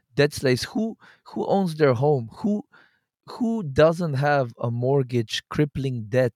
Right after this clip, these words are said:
in the States? We know the, the debt levels in the States, but same in Western Europe. And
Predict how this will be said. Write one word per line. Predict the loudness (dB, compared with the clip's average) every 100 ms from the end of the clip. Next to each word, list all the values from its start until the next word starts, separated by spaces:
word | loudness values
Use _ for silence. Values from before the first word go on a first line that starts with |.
| -6
in | -6
the |
States? | -6 2 2 2
We | -4 -6
know | -2 -2 -4
the, | -8 -8
the | -6
debt | 0 0 0
levels | -4 -2 -4 -8
in |
the | -10
States, | -4 -4 -4
but | -8 -10
same | -8 -6 -6
in | -6
Western | -6 -6 _ -6
Europe. | -4 -4 -6
And | -8